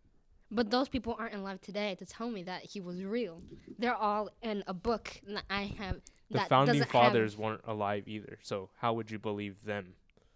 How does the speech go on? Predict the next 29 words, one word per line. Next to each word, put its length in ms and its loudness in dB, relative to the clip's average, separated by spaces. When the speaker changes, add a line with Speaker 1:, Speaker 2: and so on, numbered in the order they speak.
Speaker 2:
They 120 2
created 500 -6
something. 360 -8
How 160 0
would 160 -2
you 80 -6
believe 400 -6
that? 260 -14
Speaker 1:
'Cause 260 -6
if 220 -2
the 100 -2
founding 360 0
fathers 400 -6
weren't 180 -8
here, 640 -4
then 140 -8
we 80 -6
wouldn't 260 -8
have 120 -2
Speaker 2:
How 140 8
do 80 6
you 40 6
Speaker 1:
America. 40 4
Speaker 2:
know 220 8
that 320 2
if 100 -14
the 100 -8
founding 400 -4
fathers 560 -2